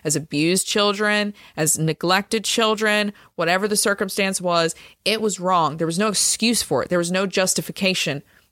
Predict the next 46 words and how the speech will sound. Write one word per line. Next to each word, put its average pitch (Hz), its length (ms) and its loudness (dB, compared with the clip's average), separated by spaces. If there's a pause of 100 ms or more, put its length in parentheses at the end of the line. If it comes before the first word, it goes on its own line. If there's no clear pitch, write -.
(120)
period. 202 760 0 (880)
Period. 175 760 0 (1500)
All 240 240 4
of 247 100 -2
this 233 160 -2
pain 220 340 0
that 190 100 -2
all 190 260 4
of 202 60 -2
us 202 200 0
are 202 100 -2
in, 214 460 -2
so - 320 0
much 233 200 0
of 240 60 -2
that 208 200 0
contributes 190 560 0
to 196 100 -4
the 165 80 2
quality 190 520 0
of 185 100 -2
the 180 100 0
world 147 440 2
the 160 80 0
way 165 200 2
it 170 80 0
is 165 160 0
right 151 220 0
now. 127 300 -6 (640)
So 185 200 2
if 175 100 -4
we 226 180 2
want 208 480 0
to 208 200 0
make 185 500 -2
our 196 260 2
lives 185 600 0 (120)
here, 160 500 0
while 170 260 0
we 247 140 0
are 240 100 2
here, 196 280 2
more 160 300 0
tolerable, 165 800 0
more 190 280 2
livable, 170 640 0